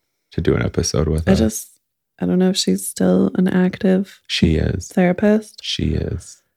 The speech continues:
Speaker 2: 'Cause I signed me up.
Speaker 1: I don't know about therapist, but she's active. I know that she recently released a new Ask Natalie. So,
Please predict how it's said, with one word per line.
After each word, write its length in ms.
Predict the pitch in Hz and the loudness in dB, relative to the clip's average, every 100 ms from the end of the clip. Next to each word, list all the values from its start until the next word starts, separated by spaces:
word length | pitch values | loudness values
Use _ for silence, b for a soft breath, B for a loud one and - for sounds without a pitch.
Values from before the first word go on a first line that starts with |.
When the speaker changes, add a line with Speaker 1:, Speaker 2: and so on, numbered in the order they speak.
| _ | _
Speaker 2:
'Cause 200 | - 175 | -4 -2
I 320 | 165 156 160 160 | 2 2 0 -4
signed 300 | - 175 160 | -2 0 2
me 80 | - | 0
up. 160 | 185 - | -4 -4
Speaker 1:
I 60 | - | 0
don't 80 | 98 | 2
know 60 | 104 | 4
about 260 | 95 - | 2 0
therapist, 420 | 76 73 - - | 0 0 -2 -4
but 100 | - | -6
she's 180 | - 82 | -2 0
active. 300 | 78 76 - | 2 0 0
I 80 | 76 | 4
know 240 | 80 80 78 b b _ | 4 4 0 b b _
that 140 | 80 | -2
she 200 | - - | 0 -4
recently 640 | 78 80 80 - 69 71 73 - - - 85 | -2 -2 -2 -4 -2 -4 -6 -10 -16 -6 0
released 760 | 76 73 71 73 - - - _ _ | 2 2 0 -2 -4 -8 -10 _ _
a 180 | - 73 | -2 0
new 440 | 73 73 71 71 69 - | 0 0 0 0 -2 -2
Ask 340 | 67 73 - | -2 -4 -6
Natalie. 540 | - 78 - - - 82 _ _ _ _ | -4 -4 -4 -6 -8 -10 _ _ _ _
So, 840 | - - - - - - - | -10 -6 -4 -4 -4 -6 -6